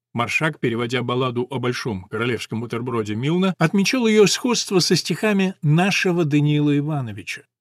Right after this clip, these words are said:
Не забывали о нём, конечно, и многие другие бывшие коллеги и товарищи по детиздату. Но взрослый Хармс был забыт, как почти все абориуты.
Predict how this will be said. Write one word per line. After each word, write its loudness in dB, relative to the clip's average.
Не 4
забывали 4
о 4
нём, 2
конечно, 0
и 4
многие 2
другие 0
бывшие -2
коллеги -2
и -4
товарищи -4
по -6
детиздату. -8
Но 6
взрослый 4
Хармс 0
был 0
забыт, 0
как -6
почти -4
все -2
абориуты. -4